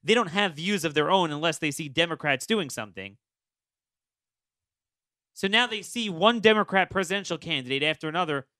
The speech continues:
competing with each other to have more felons vote. "Oh, no, I'll have sex offenders vote, vote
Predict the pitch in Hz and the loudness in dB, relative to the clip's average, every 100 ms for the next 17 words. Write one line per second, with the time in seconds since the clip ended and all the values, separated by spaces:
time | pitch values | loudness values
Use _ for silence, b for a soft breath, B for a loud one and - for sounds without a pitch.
0 | _ _ _ _ _ _ - 175 151 226 | _ _ _ _ _ _ -18 -10 0 0
1 | 202 170 147 143 143 127 120 117 - _ | 2 -2 -2 -2 0 0 -2 -6 -10 _
2 | _ _ _ _ _ _ _ _ - 202 | _ _ _ _ _ _ _ _ -2 2
3 | 196 160 196 202 - 180 160 156 127 143 | 2 2 0 0 0 -4 -4 -4 2 2
4 | 85 - _ _ 240 254 233 175 220 269 | 0 -10 _ _ 4 6 6 6 8 8
5 | 185 - 269 - 185 196 175 160 - 208 | 6 0 -2 -2 2 2 2 0 2 2
6 | 147 _ _ 143 220 202 | 2 _ _ -10 -8 -8